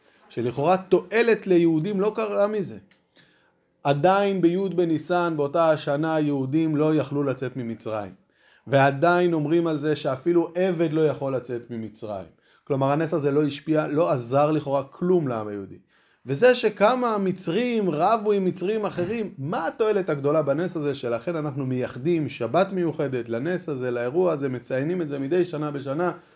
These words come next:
קוראים לזה שבת הגדול על שם הנס הגדול הזה, כאשר מדובר באיזשהו, אה, עוד אחד מהאירועים בכ-,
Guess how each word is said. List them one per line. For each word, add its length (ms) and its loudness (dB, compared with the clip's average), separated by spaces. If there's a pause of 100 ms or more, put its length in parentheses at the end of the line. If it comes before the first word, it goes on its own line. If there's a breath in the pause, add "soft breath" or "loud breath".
(180 loud breath)
קוראים 280 0
לזה 160 0
שבת 340 0
הגדול 360 0
על 80 -2
שם 180 -4
הנס 240 -4
הגדול 340 0
הזה, 220 2 (380 loud breath)
כאשר 460 4 (560)
מדובר 360 4
באיזשהו, 720 4
אה, 60 -4 (120)
עוד 240 4
אחד 500 2
מהאירועים 840 2
בכ-, 280 -2